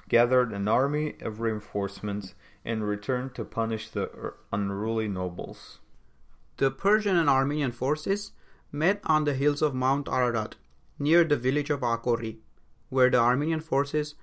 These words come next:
Speaker 2: who were familiar to the landscape, were able to deliver decisive blows to the Persian forces, which were greater in number,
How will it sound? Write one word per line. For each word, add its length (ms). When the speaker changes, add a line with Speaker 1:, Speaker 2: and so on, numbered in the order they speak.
Speaker 2:
who 80
were 160
familiar 520
to 160
the 100
landscape, 640
were 180
able 340
to 140
deliver 420
decisive 600
blows 380
to 120
the 80
Persian 380
forces, 540
which 220
were 120
greater 420
in 180
number, 440